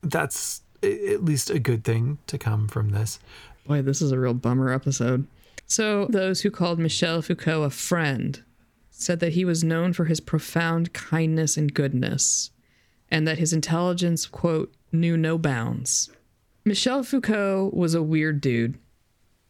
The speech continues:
Speaker 2: but like so many people we have already learned about, we can see that he was a nuanced, multifaceted, messy human with a brilliant mind. He was tireless in his pursuit to uncover the truth about the manifestation of knowledge and power throughout human history.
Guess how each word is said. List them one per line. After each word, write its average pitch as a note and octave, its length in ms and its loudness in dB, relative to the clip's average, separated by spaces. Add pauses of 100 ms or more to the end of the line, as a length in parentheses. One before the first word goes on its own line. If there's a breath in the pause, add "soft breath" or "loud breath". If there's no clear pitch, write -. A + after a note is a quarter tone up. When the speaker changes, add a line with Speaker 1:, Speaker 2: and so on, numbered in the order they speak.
(280)
Speaker 2:
but - 140 0
like G3 160 0
so G3+ 220 0
many G#3 220 0
people F#3+ 260 0
we F3+ 120 2
have E3+ 120 -4
already E3+ 400 0
learned D3+ 260 2
about, C3+ 440 0 (460 soft breath)
we E3+ 80 2
can D#3+ 140 0
see F3 420 0
that E3 160 0
he D#3+ 140 2
was D#3 140 2
a D3+ 60 2
nuanced, E3+ 760 2 (100)
multifaceted, D#3 1200 0
messy D#3 500 2
human D3 600 0
with D3+ 160 0
a D3+ 60 2
brilliant C#3 540 0
mind. A#2+ 420 -2 (200)
He G3 160 0
was F3 160 0
tireless G3 680 0
in - 120 2
his E3 160 0
pursuit F3+ 480 0
to - 140 0
uncover D#3+ 400 2
the D#3 80 2
truth D3+ 480 0 (100)
about D3+ 300 0
the D#3 60 2
manifestation D3 880 0
of - 260 -2
knowledge D3 600 2
and D3+ 160 0
power D3 500 0
throughout D3+ 440 -2
human D3 280 2
history. - 640 -2